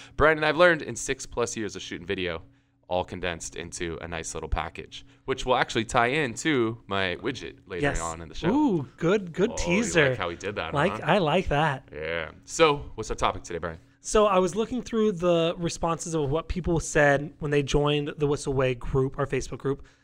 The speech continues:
Speaker 2: We always ask the question, "Hey, what do you wanna learn from this group?" And I saw a lot of things, especially recently, talking about team building, growing your team. Um, and as we dove into it a little bit deeper to give you something that's a little bit more than surface level, um,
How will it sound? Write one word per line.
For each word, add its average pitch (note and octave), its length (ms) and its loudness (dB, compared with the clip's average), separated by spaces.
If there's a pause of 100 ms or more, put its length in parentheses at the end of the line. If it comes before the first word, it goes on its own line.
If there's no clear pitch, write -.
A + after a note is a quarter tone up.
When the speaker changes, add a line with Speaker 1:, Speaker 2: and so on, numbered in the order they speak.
(240)
Speaker 2:
We D#3 120 0
always D3+ 240 4
ask C#3+ 180 2
the - 60 -8
question, C3+ 300 -2
"Hey, C#3+ 100 4
what C#3+ 140 4
do C#3+ 60 0
you C3+ 60 0
wanna C3+ 200 -2
learn C3 200 0
from - 140 -10
this A#2+ 160 -8
group?" A#3+ 240 -2 (460)
And E3 80 2
I E3+ 60 2
saw D4+ 280 0
a - 20 0
lot A3 280 -2
of G3+ 100 -4
things, F3+ 240 -4
especially G3+ 400 -2
recently, D#3+ 500 -2 (360)
talking E3+ 260 0
about D3+ 200 -4
team G3+ 220 -2
building, F3 400 0
growing C#3+ 300 0
your C3 80 -4
team. E3+ 400 -2 (480)
Um, C#3 400 -2 (400)
and F3+ 240 -2
as F3+ 240 -6
we F#3 80 -4
dove B3 280 -4
into G#3+ 200 -2
it G3+ 60 0
a F#3+ 40 -4
little C4+ 240 -6
bit G3+ 220 -2
deeper D#3 300 -2
to E3 100 -4
give D3 240 0
you D3 140 -2
something D3 260 -4
that's C#3+ 220 -4
a G#3 40 -10
little A#3 140 -6
bit G#3 140 -6
more E3+ 280 0
than D3 200 -4
surface - 480 -4
level, B2+ 320 -6 (420)
um, D3 400 0